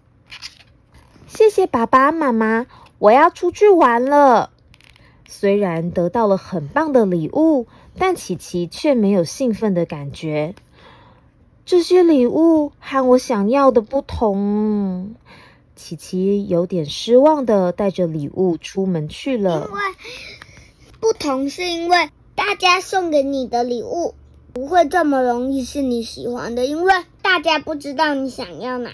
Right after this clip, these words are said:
Speaker 2: 一个礼物。
Speaker 1: 对啊，虽然大家不知道，可是那都是每一个人的心意，对不对？
Speaker 2: 嗯。嗯。
Speaker 1: 所以我们收到礼物的时候，还是要跟对方说什么？
Speaker 2: 谢谢。
Speaker 1: 对，谢谢。爸爸妈妈站在门口微笑着说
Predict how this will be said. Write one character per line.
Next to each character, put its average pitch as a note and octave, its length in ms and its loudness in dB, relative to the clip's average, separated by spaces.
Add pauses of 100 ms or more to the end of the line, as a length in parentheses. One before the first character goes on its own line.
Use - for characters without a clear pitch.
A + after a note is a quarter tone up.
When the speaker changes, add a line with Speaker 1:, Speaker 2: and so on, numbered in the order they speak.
Speaker 2:
一 - 60 -20
个 - 180 -14
礼 G2+ 240 -20 (160)
物。 D3 180 -14 (920)
Speaker 1:
对 G#3 200 2
啊， E3+ 320 -2
虽 A#3+ 220 2
然 A3 160 2
大 A3+ 100 -2
家 G#3 140 -2
不 A3+ 120 -12
知 G#3 200 -8
道， G3 260 -4
可 F#3 160 -8
是 A3 140 -10
那 B3 100 -2
都 A3+ 160 -2
是 A#3+ 140 -6
每 F3 180 -2
一 E3+ 60 -8
个 F#3 100 -2
人 E3+ 140 -4
的 F3 80 -4
心 G3+ 320 -2
意， G3 160 -2
对 G3+ 120 -4
不 C4+ 120 -4
对？ F#3 360 -4 (680)
Speaker 2:
嗯。 C4 160 -8
嗯。 B3 40 -12
Speaker 1:
所 B3 160 2
以 C#4+ 60 6
我 A#3+ 80 4
们 F#3 100 0
收 A3+ 140 -2
到 A#3 160 -4
礼 F#3 180 -2
物 A3 140 -4
的 F#3+ 140 -2
时 - 160 -8
候， G3+ 200 -4
还 F#3 200 -6
是 A#3 100 -6
要 A3+ 100 -4
跟 A3+ 200 -4
对 A#3+ 100 -2
方 A3+ 160 -2
说 A3+ 160 -4
什 G#3 140 -4
么？ E3 240 -8 (240)
Speaker 2:
谢 B3+ 260 -4
谢。 - 300 -14 (400)
Speaker 1:
对， F3+ 360 0
谢 E3+ 200 -8
谢。 - 260 -6 (1160)
爸 G3 120 -2
爸 C4+ 160 2
妈 C4 140 -2
妈 A3 320 -2
站 B3+ 260 -2
在 A#3+ 140 0
门 G3+ 240 0
口 F3+ 240 -2
微 D#3+ 180 -2
笑 A3+ 220 -2
着 G3 160 -2
说 A#3+ 400 0